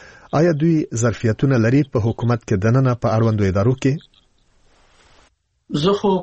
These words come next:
Speaker 2: که تکل صاحب، یو خو دا ده چې، که زه کوم شخصاً کوم، داسې یو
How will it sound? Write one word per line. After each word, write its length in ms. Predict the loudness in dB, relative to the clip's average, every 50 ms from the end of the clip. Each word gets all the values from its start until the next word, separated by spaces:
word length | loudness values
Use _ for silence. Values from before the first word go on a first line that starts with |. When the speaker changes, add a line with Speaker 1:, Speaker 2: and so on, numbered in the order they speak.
| -4 -2
Speaker 2:
که 100 | 0 2 2 2 0 -2 -4
تکل 280 | -8 -6 -4 -4 -4 -4
صاحب، 680 | -4 -4 -4 -4 -4 -4 -4 -2 -2 -2 -2 -2 -6 -10 _ _ _ -20 -20 -10 _
یو 140 | -2 0 0
خو 140 | 0 0 0
دا 160 | 0 0 0
ده 100 | 0 -2
چې، 160 | -4 -4 -2 0 0 0 0 -2 -4 _
که 300 | -2 0 2 2 0 -2 -6 -14 -18 -18 -18 -18 -18 -18 -14 -10 -6
زه 140 | -6 -8 -8 _ -4
کوم 180 | -4 -2 -2 -4 -6 -8 -12 -8
شخصاً 440 | -6 -4 -4 -4 -2 -4 -4 -6 -6 -6 -4
کوم، 400 | -4 -2 -2 -2 -2 -4 -4 -4 -6 -8 -16 -20 -20 -20 _ _ _ -6 -4 -4 -4 -4 -6 _ _ _ -14 -12 -6 -2 0
داسې 300 | 0 0 0 -4 -4 -4
یو 260 | -2 0 2 2 2